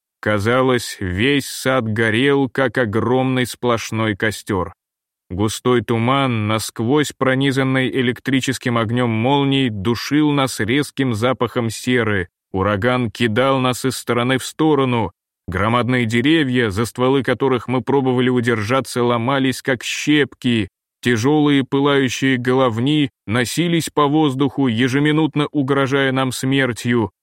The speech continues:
И над всем этим стоял непрерывным гулом грохот, гром, свист урагана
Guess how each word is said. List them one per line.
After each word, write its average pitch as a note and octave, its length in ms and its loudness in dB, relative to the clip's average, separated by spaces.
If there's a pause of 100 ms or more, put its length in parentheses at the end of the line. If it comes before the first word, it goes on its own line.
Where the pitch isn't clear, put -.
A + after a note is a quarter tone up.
(400)
И F#2 120 -2
над G#2+ 200 0
всем B2 500 -2
этим A#2+ 640 -2
стоял B2 600 0
непрерывным B2+ 1200 0
гулом B2+ 500 0
грохот, A2 760 0
гром, G#2+ 800 0
свист A#2+ 640 -2
урагана B2 880 0